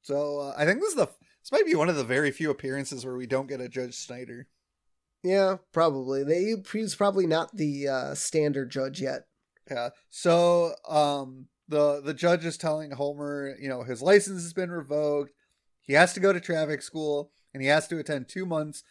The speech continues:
Speaker 1: of Alcohol Anon, which is A A, basically.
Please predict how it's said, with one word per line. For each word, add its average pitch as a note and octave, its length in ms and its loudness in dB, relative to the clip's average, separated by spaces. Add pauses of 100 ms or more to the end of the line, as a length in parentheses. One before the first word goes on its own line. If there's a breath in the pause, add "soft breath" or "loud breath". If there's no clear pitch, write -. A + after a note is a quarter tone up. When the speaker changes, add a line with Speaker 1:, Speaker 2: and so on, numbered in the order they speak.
(220 soft breath)
Speaker 1:
of - 180 -10
Alcohol D#3 760 0
Anon, A#2+ 640 -6
which A#2+ 200 -16
is A#2+ 100 -16 (260)
A C3 420 0
A, A#2+ 40 -10
basically. B2 640 -6